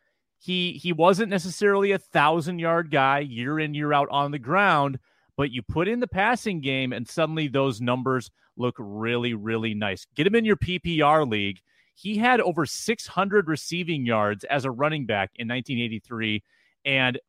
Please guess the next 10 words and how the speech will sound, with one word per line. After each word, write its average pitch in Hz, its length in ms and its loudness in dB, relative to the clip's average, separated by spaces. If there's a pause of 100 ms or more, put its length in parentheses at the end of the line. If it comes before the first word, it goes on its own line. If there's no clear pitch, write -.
(140)
five 160 200 4
hundred 160 220 -2
ninety-three 143 580 -2
receiving 127 480 -4
yards 110 360 0 (100)
in 117 160 -4
nineteen 123 420 -4
eighty-six. 110 640 -4 (280)
Those 190 240 6
are 147 180 4